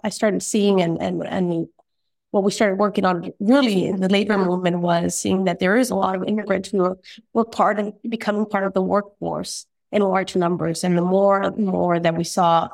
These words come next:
immigrants part of this labor force, it's that a lot of them, you know, whether they're undocumented or their status hadn't changed in a long time. And in order to make a much more powerful labor force,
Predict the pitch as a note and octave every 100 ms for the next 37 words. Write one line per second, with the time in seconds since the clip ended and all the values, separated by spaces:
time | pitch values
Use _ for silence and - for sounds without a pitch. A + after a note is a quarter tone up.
0 | - G3 E3+ E3+ - F#3 E3+ D#3+ E3 F#3+
1 | F3+ F#3 F#3 F#3 E3+ - F#3 F3 - E3+
2 | D#3+ D#3+ _ _ _ _ F#3 F#3 G3+ G3
3 | F#3 F3+ F3+ - F3 F3 E3 E3 F3+ -
4 | _ _ _ _ _ _ _ _ _ _
5 | - G3+ F#3+ F#3+ G3 G3 F#3 F#3 G3 F#3+
6 | F#3+ G#3+ A3+ - _ _ F#3 G3 G3+ F#3
7 | F3+ - F3+ F3 F#3 - F3 F3+ F3+ D#3
8 | D3+ E3 E3 E3 E3+ - F3 E3+ F3 -
9 | _ _ _ _ _ G#3 F#3 F#3 G3 G3
10 | F#3+ F#3 E3+ F3 F3+ F3+ - F3 E3+ -
11 | G3 G3 F#3+ F#3 F3 E3+ F3 E3 F3 E3
12 | F3 -